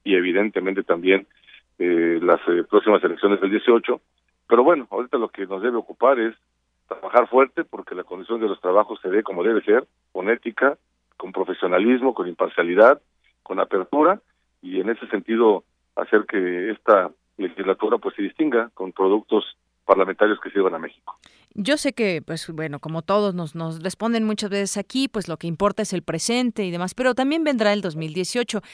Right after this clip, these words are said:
Speaker 2: y a lo mejor usted por ahí ya tiene a alguien, pues, favorito de los que han alzado la mano en el pan, ¿tiene alguno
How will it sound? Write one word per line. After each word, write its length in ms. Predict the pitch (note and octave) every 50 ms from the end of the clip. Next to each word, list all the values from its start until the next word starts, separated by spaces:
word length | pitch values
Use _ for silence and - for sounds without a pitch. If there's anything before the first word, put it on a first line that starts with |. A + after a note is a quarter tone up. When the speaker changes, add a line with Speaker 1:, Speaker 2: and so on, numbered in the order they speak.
| - - - - -
Speaker 2:
y 240 | - G3+ G3+ G3+ G3+
a 80 | G3 G3
lo 120 | G3 G3+ G3+
mejor 480 | G3 G3 - - A3+ A3+ A3+ A#3 A#3+
usted 320 | A#3 G3+ - - G3+ F3+ -
por 140 | G3+ G#3
ahí 140 | F#3+ F3+ F#3+
ya 140 | D#3+ G3 F#3
tiene 420 | - - F#3 F3 F3+ F3+ F3+ F3+
a 120 | E3+ E3 E3+
alguien, 640 | F3 F3 D#3+ E3 F#3 F3+ F3 F3 F3 E3+ E3+ E3 -
pues, 180 | - E3+ - -
favorito 640 | F#3 F3 F3 F#3 F#3+ A3 C4 C4+ A#3+ - A3+ G3
de 80 | F3+ E3
los 160 | D#3 D3+ -
que 80 | -
han 100 | F3+ F#3+
alzado 360 | F#3+ F#3 - - F3+ F3+ F#3 F#3+
la 120 | F#3 F3+
mano 300 | F#3 F#3+ F#3+ G3 G3 F#3+
en 80 | F#3 F#3+
el 140 | F#3+ F#3
pan, 300 | - - G#3 G#3+ G#3+ G#3+
¿tiene 260 | G3+ G#3+ G#3 G3+ G3+ G3
alguno 540 | G3 F3 F#3 G#3+ A#3 A#3+ A#3+ B3+ C#4+ F4